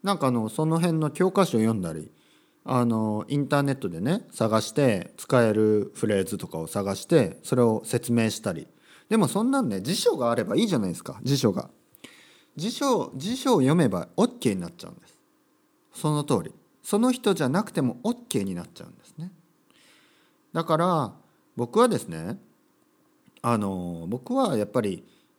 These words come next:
他でないものを作りたい。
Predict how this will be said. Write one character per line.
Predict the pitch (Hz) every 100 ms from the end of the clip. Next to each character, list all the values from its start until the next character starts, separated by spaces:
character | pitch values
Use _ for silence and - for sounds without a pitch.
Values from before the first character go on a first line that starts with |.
| _
他 | - - 202
で | 196 196 - -
な | - 147 185
い | 147 92 -
も | 113 98
の | 92 139 -
を | - 151
作 | - 120
り | 180
た | -
い。 | -